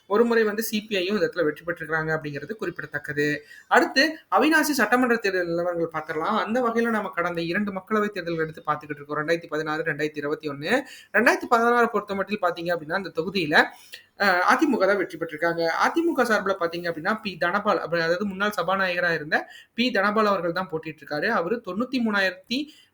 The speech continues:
முன்-, முன்னூத்தி அறுபத்தாறு வாக்குகளும், நாற்பத்தெட்டு புள்ளி பதினோரு சதவீதமும் பெற்று இந்த இடத்துல வந்து அவர் வெற்றி பெற்றிருக்கிறாரு. அடுத்து டி எம் கே சார்புல ஆனந்த், இ ஆனந்த் அப்-, ஆனந்தன் அப்படிங்கிறவங்க போட்டியிட்டு,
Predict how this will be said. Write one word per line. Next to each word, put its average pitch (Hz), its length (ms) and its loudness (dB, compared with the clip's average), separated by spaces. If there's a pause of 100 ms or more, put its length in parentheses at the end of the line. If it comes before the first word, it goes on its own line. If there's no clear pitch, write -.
முன்-, 214 180 0 (400)
முன்னூத்தி 233 380 2
அறுபத்தாறு 190 380 2
வாக்குகளும், 185 360 0
நாற்பத்தெட்டு 226 460 0
புள்ளி 190 180 -4
பதினோரு 175 340 -2
சதவீதமும் 180 460 -4
பெற்று 165 220 -4
இந்த 185 140 -2
இடத்துல 170 120 -2
வந்து 170 220 -2
அவர் 175 140 -4
வெற்றி 156 220 -4
பெற்றிருக்கிறாரு. 151 580 -2 (320)
அடுத்து 254 340 0 (120)
டி 190 100 -6
எம் 277 160 -2
கே 262 120 0
சார்புல 190 360 0 (140)
ஆனந்த், 214 340 0 (120)
இ 196 200 -6
ஆனந்த் 185 320 -2
அப்-, - 220 -12
ஆனந்தன் 180 360 -2
அப்படிங்கிறவங்க 160 500 -4
போட்டியிட்டு, 156 380 -4